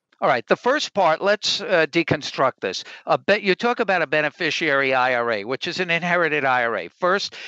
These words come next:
an inherited I R A can never, never be converted to a Roth. In an anomaly in the tax law,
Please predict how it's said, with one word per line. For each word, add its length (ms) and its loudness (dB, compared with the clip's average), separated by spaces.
an 180 0
inherited 760 0
I 240 0
R 140 0
A 140 0
can 380 -4
never, 460 -2
never 480 0
be 180 -2
converted 680 0
to 140 -4
a 120 2
Roth. 340 0
In 140 0
an 140 2
anomaly 680 2
in 100 -2
the 100 -2
tax 440 -2
law, 240 2